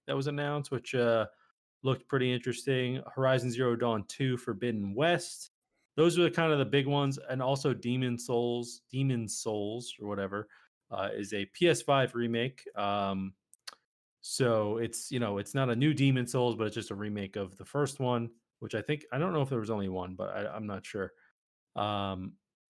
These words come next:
now there were a good amount of indies that actually looked interesting. And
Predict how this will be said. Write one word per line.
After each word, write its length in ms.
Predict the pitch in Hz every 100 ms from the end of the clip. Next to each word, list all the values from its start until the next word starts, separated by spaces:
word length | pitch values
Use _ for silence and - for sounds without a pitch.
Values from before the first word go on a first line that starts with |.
| -
now 180 | 127 131
there 100 | 135
were 120 | 131
a 80 | 143
good 160 | 220
amount 220 | 240 220
of 100 | 151
indies 440 | - 165 196 131 110
that 120 | 110
actually 300 | 110 - 107
looked 200 | 104 104
interesting. 600 | 104 95 98 - 104 98 - _ _ _ _
And 440 | 117 113 113 107